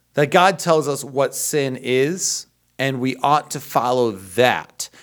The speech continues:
and stop holding to Christians' double standards. Uh, the, we, we cannot hold other Christians to double standards. That's, that's all there is to it. We gotta stop doing that. It makes us look hip-, like hypocrites. It makes us look stupid,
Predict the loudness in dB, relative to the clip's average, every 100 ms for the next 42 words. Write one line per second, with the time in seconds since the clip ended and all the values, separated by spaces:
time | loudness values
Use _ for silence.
0 | _ -10 2 2 4 2 2 0 -4 -8
1 | -4 -2 -2 -4 -4 -6 -6 0 0 2
2 | 0 -2 -6 -4 -4 -4 -6 -8 -10 -8
3 | -8 -8 -18 -20 -2 2 2 0 -6 -8
4 | -12 -6 -4 -4 -6 -6 0 4 4 6
5 | 4 2 -2 0 0 -2 -4 -6 -6 -6
6 | -6 -8 0 2 2 -2 -4 -4 -4 -2
7 | 0 0 2 2 2 0 -6 -10 -14 -18
8 | -10 2 2 4 2 2 0 0 -2 -4
9 | -2 -2 0 0 -2 -2 -2 -2 -4 0
10 | 0 -2 -6 -6 -4 -6 -2 -2 0 0
11 | 4 4 4